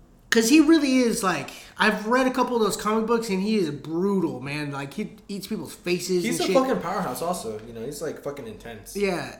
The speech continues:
Speaker 1: and I fe-, I remember I was talking to the Danilo about this one time, 'cause they were talking about Venom and his whole extra credit bullshit, or the post-credit scene.
Speaker 2: Mm-hmm.
Speaker 1: And I was like, "H-, how come we're not talking about the fact that Venom is finally in live action?"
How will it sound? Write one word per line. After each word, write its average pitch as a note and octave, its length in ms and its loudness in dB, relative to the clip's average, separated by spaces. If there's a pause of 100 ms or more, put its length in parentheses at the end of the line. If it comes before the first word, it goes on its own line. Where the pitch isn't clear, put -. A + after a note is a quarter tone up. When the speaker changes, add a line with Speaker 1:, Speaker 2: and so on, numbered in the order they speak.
Speaker 1:
and F#3+ 120 0
I A#3+ 80 4
fe-, B3+ 120 0
I F#3 200 4
remember B3+ 260 4
I A#3 60 4
was G3+ 120 0
talking A3+ 340 0
to F3 240 0
the D3+ 800 -4
Danilo F3 680 0
about D#3+ 240 -4
this D#3+ 160 -6
one F3 100 -2
time, D#3+ 180 -4
'cause D#3 260 -8
they E3+ 180 -4
were F3+ 100 0
talking F3+ 240 0
about D#3+ 340 -4
Venom E3 380 -2
and B2+ 300 -8 (480)
his F#3+ 100 -2
whole G#3+ 240 0
extra F#3+ 240 -2
credit F#3 320 -2
bullshit, F3 640 -4
or D#3+ 160 -4
the D#3 60 -6
post-credit F3+ 500 -4
scene. F#3+ 340 -6 (220)
Speaker 2:
Mm-hmm. A2 120 -16 (280)
Speaker 1:
And F#3+ 80 -2
I G3 100 6
was G3 160 0
like, G3 200 0
"H-, - 60 -12 (840)
how - 160 4
come G#4+ 180 2
we're G#4+ 140 2
not G4 140 4
talking E4+ 200 4
about C4+ 160 2
the - 60 -4
fact C4 180 0
that E3+ 320 -2
Venom C4 300 0
is A#3 100 0
finally A#3+ 300 2
in G#3 100 4
live F#3 200 0
action?" F3+ 380 -2